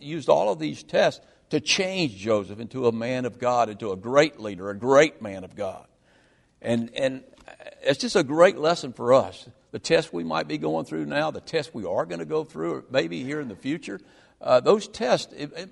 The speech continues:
it's gonna make us feel sometimes like God has forsaken us, but God hasn't. And he's gonna use those tests to, to, to make us more like Jesus Christ. Now, go back with me to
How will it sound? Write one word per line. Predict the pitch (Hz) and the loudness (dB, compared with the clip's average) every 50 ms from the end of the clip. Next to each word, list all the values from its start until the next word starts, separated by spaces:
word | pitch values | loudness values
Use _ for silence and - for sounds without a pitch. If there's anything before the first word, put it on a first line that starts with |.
| - | -12
it's | - 147 143 156 151 156 - | -12 -12 -10 -10 -10 -10 -8
gonna | 196 185 185 | -8 -8 -6
make | 180 196 196 - | -4 -4 -4 -2
us | - 190 - | -4 -4 -6
feel | - - - 202 214 202 175 | -6 -12 -4 0 2 2 2
sometimes | - - 151 147 - 160 151 151 - | 2 0 -8 -6 -4 -6 -6 -4 -4
like | 143 131 127 127 | -6 -6 -4 -2
God | 165 175 165 156 | 0 0 0 0
has | 151 127 | -2 -6
forsaken | - - - - - 170 196 208 - - | -12 -16 -12 -8 -4 -2 -2 -2 -2 -6
us, | 202 98 - | -14 -14 -12
but | - - 117 110 - | -8 -8 -8 -8 -6
God | - 131 135 135 131 | -6 -4 0 0 0
hasn't. | 113 113 127 139 131 123 117 - - _ _ _ - _ _ - | 0 2 6 6 6 6 6 2 -12 _ _ _ -20 _ _ -8
And | 104 101 | -6 -6
he's | 117 120 123 | -4 0 2
gonna | 131 120 113 | 2 2 2
use | 107 110 123 127 117 104 | 2 2 2 2 0 0
those | 107 107 92 - | -2 -4 -4 -4
tests | - - 107 104 95 - - - | -4 0 2 2 2 0 -4 -8
to, | 98 90 85 - _ _ _ _ _ - | -8 -8 -8 -10 _ _ _ _ _ -8
to, | - 92 87 82 78 | -4 -4 -4 -4 -6
to | - - 98 95 87 85 - _ - - | -8 -8 -6 -6 -6 -6 -8 _ -12 -4
make | 95 101 101 101 - | 0 2 2 2 2
us | - 92 90 85 - - - _ _ _ _ _ _ _ _ _ _ - 82 - - | 2 0 0 0 -2 -10 -18 _ _ _ _ _ _ _ _ _ _ -20 -20 -14 -10
more | 101 98 107 107 110 110 104 101 - - - | -6 -4 0 2 4 4 4 4 2 -4 -10
like | 101 101 95 98 101 98 85 - _ _ _ | -4 2 4 4 4 4 2 -2 _ _ _
Jesus | 87 85 98 104 90 80 85 82 - - | -12 -8 -6 -6 -6 -8 -10 -12 -12 -6
Christ. | - 104 95 82 73 65 - - - | 0 2 2 2 2 0 -6 -14 -12
Now, | - 95 87 | -8 -8 -6
go | 87 120 | -4 -2
back | 107 92 117 127 127 - | 4 8 8 8 8 8
with | - 117 107 | 2 -2 -6
me | 107 104 | -6 -6
to | 92 92 87 | -4 -6 -6